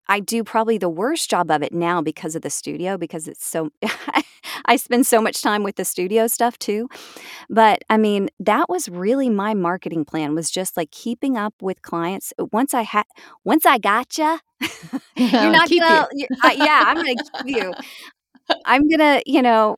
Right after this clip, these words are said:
Speaker 1: reach out to you when you, when it's your birthday, or, you know, I am just going to make sure I nurture those relationships, and that has served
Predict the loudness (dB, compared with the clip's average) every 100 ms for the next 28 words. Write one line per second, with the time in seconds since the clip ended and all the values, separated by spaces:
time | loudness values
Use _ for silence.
0 | -2 -2 2 4 2 2 -2 0 2 2
1 | 0 -2 0 0 -2 -2 -2 2 2 2
2 | -2 2 4 4 4 2 4 2 2 -2
3 | -2 -2 -2 -4 -4 -4 -2 -4 -8 -20
4 | _ -4 -2 -2 2 2 2 2 -2 -2
5 | -4 -2 -4 -2 -6 -4 -6 -6 -6 -6
6 | -6 -6 -8 -10 -6 -2 -2 -4 -8 -10
7 | -8 -6 -6 -6 -8 -18